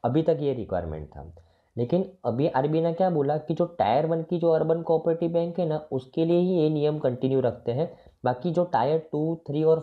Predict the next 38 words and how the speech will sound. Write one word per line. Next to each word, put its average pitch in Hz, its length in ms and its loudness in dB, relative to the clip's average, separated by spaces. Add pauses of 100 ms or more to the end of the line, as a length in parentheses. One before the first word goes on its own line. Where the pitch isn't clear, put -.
फ़ोर 135 160 0
के 156 140 -2
जो 160 80 2
अर्बन 151 280 0
कोऑपरेटिव 156 380 -2
बैंक्स 156 280 -2
हैं 165 100 0
ना, 147 140 -4 (400)
उनको 131 300 0
अभी 156 320 -2
कितना 175 440 -4
ये 160 140 4
रेशियो 156 360 0
मेंटेन 143 320 -2
करना 139 200 -2
पड़ेगा? 135 440 -2 (240)
ट्वेल्व 120 320 2
परसेंट। 92 280 -6
मतलब 113 440 -2 (300)
अगर 135 200 2
उनकी 180 260 -2
बेड 156 300 0
लोन 170 240 -2
सौ 165 260 -2
रुपया 139 300 -2
है, 127 220 -4
तो - 400 -10
उनको 156 140 0
मार्केट 147 360 -2
में 160 120 0
से 160 100 -6
कितना 165 320 -4
रेज 156 200 -2
करना 147 260 -4
है 156 120 -2
as 131 160 -2
a 143 120 0
capital? 139 420 0